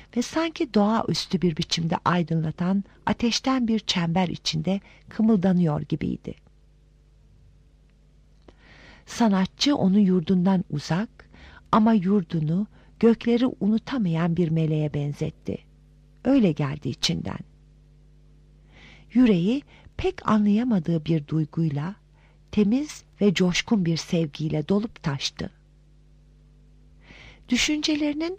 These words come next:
ağırlığı altında ezilmiş gibi bir an durakladıktan sonra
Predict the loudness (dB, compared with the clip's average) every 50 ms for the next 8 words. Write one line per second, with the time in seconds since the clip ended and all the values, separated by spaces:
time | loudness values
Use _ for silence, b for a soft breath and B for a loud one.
0 | -4 -2 0 2 2 2 2 2 2 2 2 0 -2 -4 -4 -4 -4 -4 -4 -2
1 | -4 -4 -2 -2 -4 -2 0 0 0 0 0 0 -2 -4 -4 -6 -4 -2 0 0
2 | -2 -2 B B B B B -2 0 2 2 2 2 0 2 2 2 0 0 -2
3 | -2 -2 -2 -4 -4 -4 -4 -4 -8 -6 -4 -2 0 0 -2 -4 -4 -4 -4 -4
4 | -4 -4 -4 -6 -6 -8